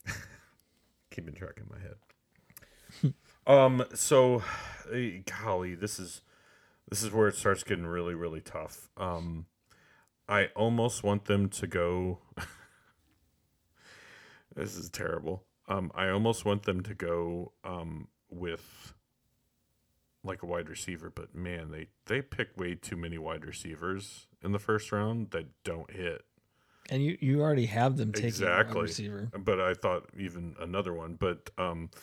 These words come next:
Speaker 1: <laughs>
Speaker 2: Well, maybe that's why you take multiples is 'cause you keep missing. So take a couple and see
Speaker 1: Um,
Speaker 2: what happens.
Speaker 1: <laughs> Very true. Um, I'm, this is where I'm gonna kind of start.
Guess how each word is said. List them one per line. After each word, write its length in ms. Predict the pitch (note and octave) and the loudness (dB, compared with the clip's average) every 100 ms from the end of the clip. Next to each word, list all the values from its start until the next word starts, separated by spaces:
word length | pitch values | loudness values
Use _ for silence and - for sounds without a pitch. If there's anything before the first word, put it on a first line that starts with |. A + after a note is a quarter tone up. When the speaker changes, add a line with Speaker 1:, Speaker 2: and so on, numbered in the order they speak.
| - - | -20 -20
Speaker 1:
<laughs> 300 | - - - | -10 -10 0
Speaker 2:
Well, 80 | D#3+ | 4
maybe 220 | D#3 F#3 | 6 4
that's 180 | F3+ C#3 | 2 4
why 160 | C#3 | 6
you 160 | D3+ E3 | 6 4
take 320 | - A#2+ - | 2 2 2
multiples 540 | A#2 A#2 A#2 A#2 A2+ A2 | 2 2 2 0 2 0
is 80 | |
'cause 320 | G#2 A#2+ A2 B2+ | 0 0 0 -4
you 220 | A#2 A2+ | -4 -4
keep 320 | - A#2+ A#2 - | -2 -2 -2 -4
missing. 500 | A#2 A#2 C3 C#3+ A#2 | -4 2 2 4 0
So 180 | F#2 A#2+ | 2 2
take 260 | A2 B2 G#2+ | 4 4 4
a 60 | |
couple 500 | B2 C#3+ C#3+ A2+ G2+ G#2+ - | 4 4 4 2 0 -4 -8
and 120 | - G#2+ | -4 2
see 100 | A2 | 8
Speaker 1:
Um, 160 | G#2+ | 8
Speaker 2:
what 80 | G#2 G#2 | 8 4
happens. 300 | G2 A2 - | 0 -6 -4
Speaker 1:
<laughs> 40 | - - - - - - - _ D3+ - A4+ - E5+ E5 F5 - G5 - - - _ - | -2 -2 -8 -8 -8 -10 -16 _ -10 -6 -4 -4 -6 -14 -18 -20 -18 -14 -12 -12 _ 0
Very 200 | G2+ G#2+ | 2 2
true. 300 | - C#3+ F#2+ - - - - | 2 2 0 -10 -20 -18 6
Um, 340 | A#2 A2+ G#2+ - | 10 10 8 2
I'm, 360 | A2 C#3 A#2 A2+ | 2 2 0 0
this 240 | E3+ - | 0 2
is 100 | F#3+ | 0
where 240 | D#3+ C#3 | 4 6
I'm 120 | B2 A2+ | 8 6
gonna 180 | G#2+ F#2+ | 2 2
kind 220 | - G2 | 0 -2
of 240 | F#2 D2 | -2 -6
start. 440 | - - G2 F2 | -4 0 2 0